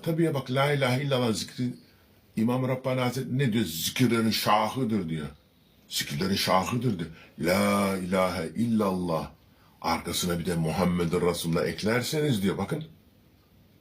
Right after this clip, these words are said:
Kibriti ahmer olur diyor. Manevi kapılar açılır diyor İmam Rabbani Hazretleri. Onun için la ilahe illallah Muhammedur Resulullah.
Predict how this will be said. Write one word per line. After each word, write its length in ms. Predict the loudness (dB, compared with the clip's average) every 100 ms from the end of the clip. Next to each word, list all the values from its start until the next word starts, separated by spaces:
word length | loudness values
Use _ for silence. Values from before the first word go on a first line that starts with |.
| _ _ _ _ _
Kibriti 540 | -4 -2 2 2 2
ahmer 680 | 2 2 2 2 4 4 4
olur 400 | 2 0 0 -2
diyor. 220 | -4 -4 -10 -20 -20 _
Manevi 480 | 2 4 4 2 0
kapılar 400 | -2 -6 -2 0
açılır 800 | 0 0 2 4 6 6 2 0
diyor 200 | -4 -8 -12 -20 -10
İmam 280 | -4 -2 -2
Rabbani 360 | -4 -4 -4
Hazretleri. 380 | -4 -6 -10 -14 -16 _ -20 0
Onun 120 | 0
için 200 | 2 2
la 300 | 4 4 4
ilahe 400 | 2 0 -2 -2
illallah 580 | -2 -2 -2 0 -2 -2 -8 -8
Muhammedur 680 | -4 0 2 4 2 0 0
Resulullah. 580 | -2 -2 -4 -4 -4 -6